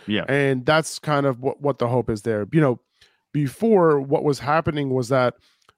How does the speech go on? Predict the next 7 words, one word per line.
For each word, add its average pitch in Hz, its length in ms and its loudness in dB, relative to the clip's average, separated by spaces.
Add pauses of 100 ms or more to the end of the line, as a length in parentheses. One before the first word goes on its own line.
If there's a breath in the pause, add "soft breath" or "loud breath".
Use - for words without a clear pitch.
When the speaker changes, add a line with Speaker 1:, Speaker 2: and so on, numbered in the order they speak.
Speaker 2:
when 139 260 0 (120)
Keenan 151 300 -2
Allen 185 280 0
was 127 180 -2
out, 110 260 -2 (600)
Mike 147 320 0
Williams 147 600 0